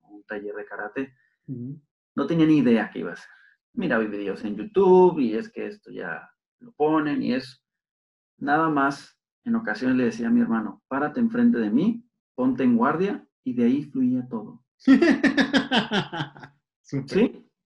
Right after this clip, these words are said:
Speaker 1: Entonces yo ya sabía. Entonces se ponía ahí, se ponía en guardia, entonces mi mente empezaba, "¿Qué haría yo en este caso? ¿Qué haría yo en este caso?". Lo empezaba a hacer, es decir, lo empezaba a bajar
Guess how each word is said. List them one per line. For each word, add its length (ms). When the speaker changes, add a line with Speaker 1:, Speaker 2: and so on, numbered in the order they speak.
Speaker 1:
Entonces 480
yo 140
ya 100
sabía. 560
Entonces 420
se 180
ponía 380
ahí, 240
se 140
ponía 280
en 80
guardia, 600
entonces 460
mi 120
mente 300
empezaba, 640
"¿Qué 120
haría 240
yo 140
en 100
este 220
caso? 400
¿Qué 80
haría 160
yo 80
en 80
este 220
caso?". 300
Lo 140
empezaba 520
a 20
hacer, 400
es 80
decir, 380
lo 100
empezaba 420
a 20
bajar 540